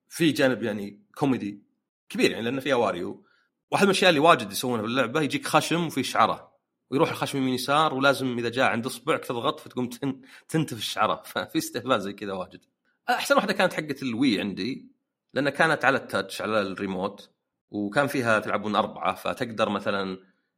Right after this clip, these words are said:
يجيك يقولك: "يلا مثلًا كم معك بيبسي؟" ويلا خليه يطيش. فلازم على طول كده تفهم بسرعة إنك تاخذ اليد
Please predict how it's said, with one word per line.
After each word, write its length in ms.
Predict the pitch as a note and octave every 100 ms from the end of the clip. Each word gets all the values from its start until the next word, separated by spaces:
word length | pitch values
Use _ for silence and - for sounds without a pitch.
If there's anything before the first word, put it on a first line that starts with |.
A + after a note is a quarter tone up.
| _ -
يجيك 140 | B2+
يقولك: 220 | C#3 D3+ D3
"يلا 160 | A2+
مثلًا 140 | F#2 G2+
كم 160 | C#3
معك 220 | C#3 A2
بيبسي؟" 440 | A#2 G#2+ - C#2 - _ _ _ _
ويلا 260 | A#2 B2 G#2
خليه 220 | C3 A#2
يطيش. 480 | A#2 G2 - - _ _ _ _
فلازم 320 | - A#2 F3+
على 120 | D#3+ D3+
طول 160 | C#3+
كده 80 | A2+
تفهم 260 | C3 - G2+
بسرعة 240 | D3+ C3
إنك 140 | B2
تاخذ 220 | - - A#2+
اليد 460 | A#2 C#3+ C3+ -